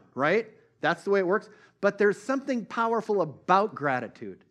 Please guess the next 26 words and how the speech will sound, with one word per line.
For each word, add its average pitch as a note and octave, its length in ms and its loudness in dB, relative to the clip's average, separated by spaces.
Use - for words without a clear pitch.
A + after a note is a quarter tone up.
In D#3 120 -2
other A#3+ 220 6
words, G3 360 4
gratitude D#3 920 0
will E3+ 400 0
soften G3+ 680 -6
your D#3+ 140 -2
heart D3 420 -6
in D3+ 140 -2
a C#3+ 60 -2
way C3 440 -4
that C#3 120 -14
you B2+ 120 -8
can A#2 160 -14
forgive A2 340 -16
others. - 500 -20
You're D3 80 -4
not G#3 160 -4
forgiving F#3+ 400 0
somebody D#3 320 -6
from C#3+ 180 -10
the B2+ 80 -6
strength D#3 400 -10
of C3+ 120 -6
your B2 80 -4
personality. B2+ 840 -12